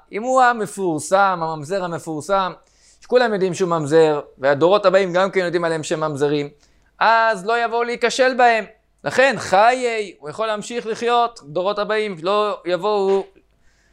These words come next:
להיכשל, ול-, לא, שיבואו בקהל, אלה שאסורים לבוא בקהל. אבל ממזר דלא ידיעה,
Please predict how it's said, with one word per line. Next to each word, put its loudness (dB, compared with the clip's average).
להיכשל, 2
ול-, 2
לא, -6
שיבואו 2
בקהל, 2
אלה -2
שאסורים -2
לבוא 0
בקהל. 0
אבל -6
ממזר 0
דלא 4
ידיעה, 0